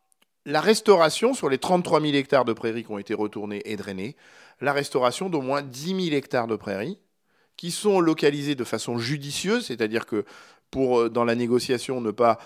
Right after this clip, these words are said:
imposer le retour en prairie des trente-trois mille hectares retournés, on décide de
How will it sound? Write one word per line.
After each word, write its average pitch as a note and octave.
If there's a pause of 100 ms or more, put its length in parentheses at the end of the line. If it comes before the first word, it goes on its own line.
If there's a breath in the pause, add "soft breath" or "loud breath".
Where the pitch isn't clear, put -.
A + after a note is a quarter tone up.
(380 loud breath)
imposer F3+
le D3+
retour C3
en B2
prairie A#2+
des A2+
trente-trois A#2+
mille G#2+
hectares G#2
retournés, A#2+ (440 soft breath)
on A#2
décide B2 (100)
de G#2+